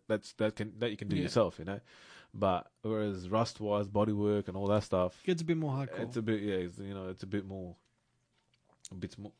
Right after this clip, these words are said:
Speaker 1: gets a bit more, more time and effort that you need to put in.
Speaker 2: Mm.
Speaker 1: So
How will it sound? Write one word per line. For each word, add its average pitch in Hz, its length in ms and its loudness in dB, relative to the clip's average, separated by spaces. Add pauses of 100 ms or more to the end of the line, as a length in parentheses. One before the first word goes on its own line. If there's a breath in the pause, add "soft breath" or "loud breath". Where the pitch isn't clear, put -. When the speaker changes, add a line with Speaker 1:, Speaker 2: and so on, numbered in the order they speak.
(140)
Speaker 1:
gets 104 220 -6
a 98 40 -12
bit 101 160 -6
more, 90 360 -8 (1120)
more 117 200 2
time 110 240 0
and 101 80 -2
effort 101 280 -2
that 87 100 -2
you 90 100 -4
need 90 160 -4
to 82 80 -10
put 90 180 -2
in. 85 220 -2 (140)
Speaker 2:
Mm. 135 120 -8 (400 soft breath)
Speaker 1:
So 60 340 -6